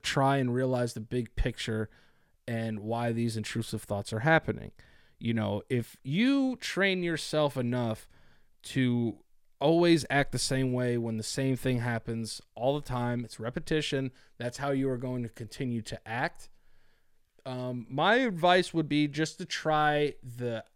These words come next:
extreme opposite, okay?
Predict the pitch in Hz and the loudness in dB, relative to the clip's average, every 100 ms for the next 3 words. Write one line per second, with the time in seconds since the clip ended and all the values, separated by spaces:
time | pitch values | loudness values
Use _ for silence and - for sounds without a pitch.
0 | _ _ _ - - - - 277 285 262 | _ _ _ -20 -14 -14 -4 0 2 4
1 | 180 - - - - - _ _ _ _ | 6 4 2 -8 -10 -16 _ _ _ _
2 | _ _ _ _ - 120 123 151 170 | _ _ _ _ -8 -6 0 2 2